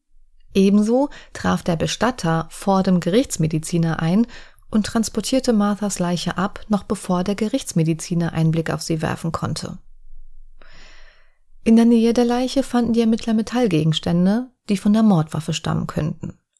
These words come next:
Es waren Teile eines zerbrochenen Golfschlägers.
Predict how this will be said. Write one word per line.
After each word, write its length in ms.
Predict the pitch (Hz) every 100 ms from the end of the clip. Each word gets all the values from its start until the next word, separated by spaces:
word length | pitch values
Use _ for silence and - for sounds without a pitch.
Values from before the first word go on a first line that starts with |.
| _ _ _ _ _ - -
Es 180 | 190
waren 260 | 214 202 240
Teile 500 | 214 202 214 262 269
eines 260 | 233 240 -
zerbrochenen 720 | - - 185 190 208 208 -
Golfschlägers. 1040 | 196 180 160 - - - - - -